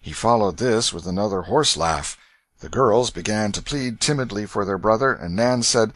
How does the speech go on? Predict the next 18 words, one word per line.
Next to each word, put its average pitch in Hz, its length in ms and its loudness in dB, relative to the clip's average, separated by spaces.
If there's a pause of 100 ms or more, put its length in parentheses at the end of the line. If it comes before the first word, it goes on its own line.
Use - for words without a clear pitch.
An 240 200 6
thou 233 260 12
wilt 226 400 4
but 208 160 4
let 226 280 6
him 220 180 4
to 175 120 2
bed, 254 380 6
father, 190 480 8 (180)
rest 262 380 6
and 190 140 4
sleep 285 420 6
will 185 140 4
heal 170 380 4
his 156 220 4
madness. 175 520 2
Prithee 277 400 0
do. 226 400 4